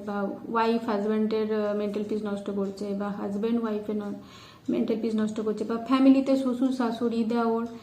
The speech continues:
তাদের থেকে আমরা চাইলেও ডিস্টেন্স মেনটেন করতে পারি না অনেক সময়। সেক্ষেত্রে কি করবেন?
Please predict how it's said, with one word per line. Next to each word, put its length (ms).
তাদের 260
থেকে 160
আমরা 240
চাইলেও 400
ডিস্টেন্স 480
মেনটেন 340
করতে 300
পারি 400
না 120
অনেক 220
সময়। 220
সেক্ষেত্রে 480
কি 140
করবেন? 400